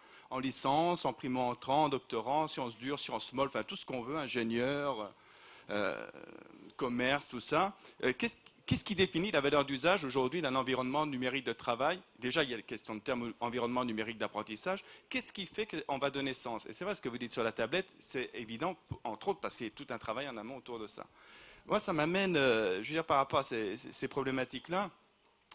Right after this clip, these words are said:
quand même de bien avoir en tête que, en tout cas, le modèle universitaire français, c'est à peu près cinq cents ans de construction. Et là, on travaille sur un pas de temps qui est moins de dix ans.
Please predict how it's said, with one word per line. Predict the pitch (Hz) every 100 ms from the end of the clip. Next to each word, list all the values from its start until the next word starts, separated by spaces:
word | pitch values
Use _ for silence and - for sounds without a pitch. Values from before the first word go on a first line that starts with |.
| - - -
quand | 147
même | 165 151
de |
bien | 151 170
avoir | 156 160 156
en |
tête | 151 160 -
que, | 127 113
en | - - - -
tout | -
cas, | 143
le |
modèle | 131 131 135
universitaire | 135 135 131 123 135 123
français, | 139 131 135
c'est | 117
à |
peu | 110 110
près | 117
cinq | 113 120
cents | 110 117 120
ans |
de | 110
construction. | 107 107 127 - - 180 214 - - -
Et |
là, | 139
on |
travaille | 127 135 165
sur | -
un | 127
pas | - 127
de | -
temps | 180
qui | -
est | 117
moins | 151
de | 127
dix | 120 131 117
ans. | 107